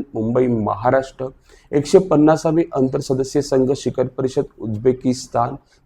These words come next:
बिमस्टेक पंचवीस थायलंड, ब्रिक्स पंचवीस ब्राझील, जागतिक आर्थिक मंचांची पंचावन्नवी वार्षिक बैठक, दावोस, स्वित्झर्लंड, सागरमाथा संवाद, काठमांडू, नेपाळ, आठवी हिंद महासागर परिषद, मस्कट, ओमान,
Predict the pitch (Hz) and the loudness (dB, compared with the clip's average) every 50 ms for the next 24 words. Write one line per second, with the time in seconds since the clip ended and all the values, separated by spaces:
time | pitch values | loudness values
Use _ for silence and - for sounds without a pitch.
0 | - 123 123 135 139 147 143 - 165 160 160 - - 143 131 127 123 - 139 143 | -6 0 2 4 4 2 2 0 -2 -2 -2 -4 -2 -2 -2 -2 0 0 0 0
1 | 139 143 - - 123 117 113 120 127 135 131 - _ - 117 113 127 143 151 143 | 0 -2 -6 -4 -2 -2 0 0 0 0 -2 -4 _ -8 -2 2 2 2 2 0
2 | - - - 127 120 - - 127 127 123 123 113 104 104 117 117 120 110 - - | -4 -4 -2 -2 -2 -2 -2 -2 -2 -2 -2 -6 -2 0 2 2 2 2 0 0
3 | 147 147 151 - _ _ _ _ _ _ _ _ _ - 113 110 135 139 139 135 | 0 0 -2 -6 _ _ _ _ _ _ _ _ _ -8 2 6 8 8 8 8
4 | 160 156 190 196 190 - - 143 131 135 - 151 151 151 143 139 131 131 127 135 | 6 4 4 2 2 2 2 2 2 2 2 0 2 4 4 4 4 4 2 0
5 | 131 127 - 147 143 143 - 127 123 120 123 135 131 139 143 151 151 - - 131 | 0 0 -2 -4 -4 -2 0 0 0 0 0 0 2 4 4 4 4 2 0 -2
6 | 127 - - 135 135 127 131 127 139 131 127 120 120 113 113 120 135 131 - - | -4 -4 -6 -6 -4 -4 -2 -2 -2 -4 -2 0 2 4 4 4 4 2 0 -4
7 | 113 107 123 131 127 131 135 135 147 - _ _ _ _ _ _ - 143 127 127 | -2 0 2 2 2 2 0 -2 -4 -6 _ _ _ _ _ _ 2 4 4 6
8 | 139 147 151 151 147 151 156 147 - 139 135 135 139 139 139 - - 120 120 - | 6 4 4 4 2 0 -2 -2 -2 -2 0 2 0 0 -2 -2 -6 -6 -6 -4
9 | 127 123 127 127 123 139 139 123 110 107 107 110 113 113 113 - - 131 131 139 | -4 -2 0 0 2 2 2 0 0 0 2 2 2 2 2 0 -4 -6 -6 -6
10 | - _ _ _ _ _ _ _ - 135 131 127 - 151 143 165 185 180 - - | -10 _ _ _ _ _ _ _ -6 -6 -4 -2 0 0 0 0 0 -2 -4 -6
11 | 131 127 131 135 143 147 151 143 139 139 139 - 147 147 147 147 - 147 139 131 | -2 0 2 2 4 4 4 4 4 4 2 0 0 -2 -2 -2 -4 -6 -4 -4
12 | - 143 120 131 127 127 123 - - - 151 147 147 - - - 120 117 120 123 | -4 -4 -2 0 0 0 0 -2 -4 -2 -2 -2 -2 -4 -6 -4 -2 0 2 2
13 | 127 127 123 | 2 2 0